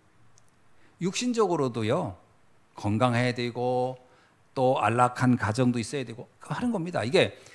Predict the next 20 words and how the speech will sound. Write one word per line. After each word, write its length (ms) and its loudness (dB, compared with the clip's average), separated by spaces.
의식주가 720 4
인간에게 440 2
꼭 180 -12
필요해요. 520 -2
먹고 500 -2
입고 220 -6
자는 280 -6
거 80 -8
다 220 -10
필요하죠. 420 -16
그러니까 200 -12
좋은 260 -2
집에 400 -6
살고, 720 -4
좋은 320 -2
음식에, 540 -8
좋은 360 -4
의복에, 520 -8
그거는 500 -4
당연히 520 -2